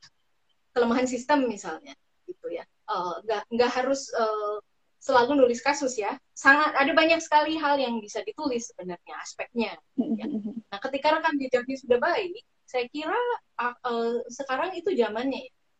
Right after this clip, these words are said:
Speaker 1: Zamannya ini yang saya bisa rasain ya sekarang. Saya ini umurnya udah empat puluh lebih lah ya.
Speaker 2: Oke.
Speaker 1: Udah setengah bayar ya.
Speaker 2: <laughs> Oke, oke.
Speaker 1: Udah, udah tua ya, udah, udah tua lah ya. <laughs> Eh, lihat anak-anak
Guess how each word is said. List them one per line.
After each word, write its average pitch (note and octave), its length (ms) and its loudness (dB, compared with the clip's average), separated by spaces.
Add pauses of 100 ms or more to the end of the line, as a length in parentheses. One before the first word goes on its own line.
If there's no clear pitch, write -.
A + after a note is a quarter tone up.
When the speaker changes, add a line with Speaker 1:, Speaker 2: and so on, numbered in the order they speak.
(400)
Speaker 1:
Zamannya G#3+ 720 -2
ini C4 320 -2
yang C4 160 -4
saya A#3 160 -4
bisa G#3+ 240 -12
rasain F#3 320 -12
ya - 160 -16
sekarang. - 320 -18 (160)
Saya A3 240 -6
ini D4 240 -2
umurnya A#3+ 400 -4
udah C#4 240 -2
empat E4+ 160 -12
puluh F#4+ 240 -8
lebih A#3+ 240 0
lah - 80 -10
ya. C4+ 160 -10
Speaker 2:
Oke. A3 240 -20
Speaker 1:
Udah - 140 -12 (260)
setengah B3 320 0
bayar C4 320 12
ya. A#4+ 160 12
Speaker 2:
<laughs> E4 400 12
Oke, C#4 160 10
oke. B3 320 12 (400)
Speaker 1:
Udah, A3+ 160 -2
udah A#3 240 6
tua B3+ 240 -2
ya, C4 160 4
udah, F4+ 240 -2
udah E4 240 4
tua D#4+ 160 10
lah D#4 240 6
ya. - 80 12
<laughs> A4 720 10
Eh, C4+ 260 8 (680)
lihat B4+ 160 2
anak-anak C#4+ 400 4